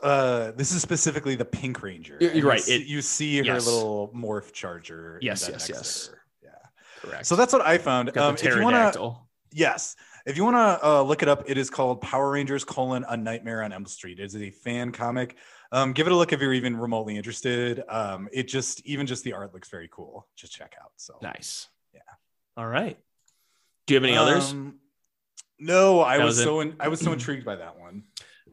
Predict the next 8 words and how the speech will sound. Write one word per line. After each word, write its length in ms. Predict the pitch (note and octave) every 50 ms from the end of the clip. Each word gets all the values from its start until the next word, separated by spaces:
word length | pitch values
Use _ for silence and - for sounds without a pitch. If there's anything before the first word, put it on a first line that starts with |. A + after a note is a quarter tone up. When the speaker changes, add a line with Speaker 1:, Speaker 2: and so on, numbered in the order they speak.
| - _ _ _ _ _ _ _
Speaker 2:
Well, 420 | - C3+ C#3 C3+ D3+ F#3+ D4 - - -
that 180 | C#3+ C#3 C3+ D3
was 140 | D3+ D3
Nightmare 300 | D3 C#3+ D3 C#3+ D3 C#3+
on 80 | C#3+ C#3+
Elm 160 | E3 G3+ A#3+
Street 320 | - - - F#2+ D#2+ D#2 -
then. 240 | D2+ A#1+ G1+ -